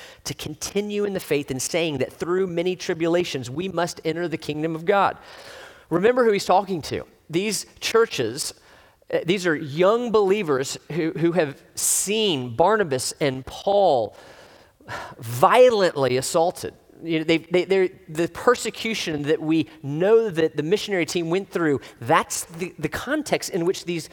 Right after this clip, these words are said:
churches are planted and trying to grow now.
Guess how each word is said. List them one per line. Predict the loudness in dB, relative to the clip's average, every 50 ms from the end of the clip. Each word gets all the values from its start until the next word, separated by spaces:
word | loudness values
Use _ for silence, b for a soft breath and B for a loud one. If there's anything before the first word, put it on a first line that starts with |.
| B B
churches | -8 0 0 0 0 0 -4 -4 -2 -4
are | -6
planted | -4 -4 -2 -2 -2 -2 -2 -4 -2 -2
and | -4 -4
trying | -2 -2 0 0 0 -2
to | -4
grow | -2 -2 0 0 0 0
now. | 0 0 -2 -2 -4